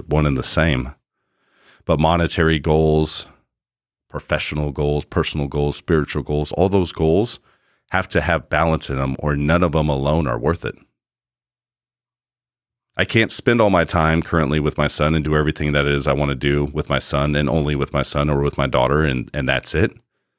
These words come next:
And it's because I have to have professional goals to help grease the wheels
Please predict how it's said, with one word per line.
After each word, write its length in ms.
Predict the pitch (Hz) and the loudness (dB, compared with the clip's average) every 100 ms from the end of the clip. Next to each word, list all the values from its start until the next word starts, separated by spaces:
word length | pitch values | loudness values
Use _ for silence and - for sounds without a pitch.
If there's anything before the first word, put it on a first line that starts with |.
| _ _ _ _ _ _ _ _ _ | _ _ _ _ _ _ _ _ _
And 100 | 92 | 0
it's 120 | 87 | 0
because 280 | - 87 85 | 0 0 2
I 80 | 78 | 2
have 180 | 85 82 | 0 0
to 100 | 82 | 0
have 100 | 76 | 0
professional 500 | 80 - 80 - 76 | -2 -2 -2 -2 -2
goals 240 | 71 73 | 0 -2
to 80 | - | 0
help 260 | 78 76 - _ _ | 0 -2 -6 _ _
grease 300 | 80 80 - | -4 -2 -2
the 120 | 80 | -2
wheels 480 | 64 82 65 65 | 0 2 0 -2